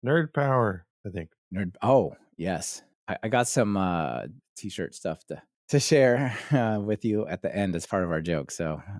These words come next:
Speaker 2: I don't know if
Speaker 1: Oh.
Speaker 2: there's a Nerd Power one out there. Just real quickly on the audience, Fabio asks, uh, a while ago I talked about a testing, uh, a paid search engine. That was Kagi, uh, that I've been using. I'm still using Kagi. Uh, been,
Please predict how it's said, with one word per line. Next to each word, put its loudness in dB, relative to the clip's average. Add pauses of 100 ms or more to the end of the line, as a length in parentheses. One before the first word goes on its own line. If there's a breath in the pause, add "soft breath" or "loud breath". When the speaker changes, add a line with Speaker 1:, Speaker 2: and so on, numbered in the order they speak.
(120)
Speaker 2:
I -4
don't 4
know 4
if 0
Speaker 1:
Oh. -2
Speaker 2:
there's 2
a -2
Nerd 0
Power -2
one -4
out -6
there. -6
Just -6
real 6
quickly 4
on 4
the -6
audience, -2
Fabio 0
asks, 0
uh, -2
a 0
while 4
ago 4
I 4
talked -2
about 2
a 0 (120)
testing, -10
uh, -8
a -2
paid -4 (260)
search -6 (120)
engine. -4
That -8
was -14 (200)
Kagi, -6 (240)
uh, -4
that -2
I've 0
been -4
using. -8
I'm -6
still 6
using 6
Kagi. 2 (320 soft breath)
Uh, 0
been, -4